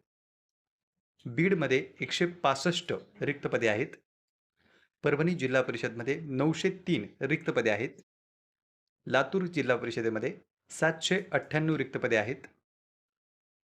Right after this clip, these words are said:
नंदुरबार जिल्हा परिषदेमध्ये सहाशे नऊ रिक्त पदे आहेत. जळगाव जिल्हा परिषदेमध्ये एक हजार पाचशे नव्वद रिक्त पदे आहेत. त्यानंतर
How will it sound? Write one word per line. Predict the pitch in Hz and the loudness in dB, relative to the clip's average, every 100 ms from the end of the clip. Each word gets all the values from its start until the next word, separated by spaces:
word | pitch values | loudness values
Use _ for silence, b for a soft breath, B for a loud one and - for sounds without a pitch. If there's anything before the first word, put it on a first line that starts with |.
| _ - | _ -4
नंदुरबार | 131 147 170 175 165 | -2 0 2 2 2
जिल्हा | 120 120 | 0 0
परिषदेमध्ये | 110 110 110 110 120 147 | 0 -2 -2 -2 -2 -4
सहाशे | - - 120 131 160 | -6 -4 -4 -4 -4
नऊ | 156 165 175 - | -2 -2 -4 -6
रिक्त | 123 - | -10 -6
पदे | 117 113 | -4 -2
आहेत. | 101 120 - - _ _ _ _ _ _ _ _ _ _ _ 117 | -2 -4 -10 -18 _ _ _ _ _ _ _ _ _ _ _ -2
जळगाव | 131 147 170 | 2 4 2
जिल्हा | 165 127 120 | 0 0 -2
परिषदेमध्ये | 117 117 110 113 139 - | -2 -2 -2 -2 -4 -4
एक | 147 165 | -4 -4
हजार | 147 160 170 | 0 0 0
पाचशे | 135 113 123 | -4 -6 -6
नव्वद | 117 139 147 123 - - | -2 -2 2 0 -2 -8
रिक्त | 120 123 131 | -4 -4 -2
पदे | 117 107 | -2 0
आहेत. | 104 147 170 - _ _ _ _ _ _ _ _ _ | 0 -2 -8 -16 _ _ _ _ _ _ _ _ _
त्यानंतर | 170 160 131 151 | 2 2 0 -2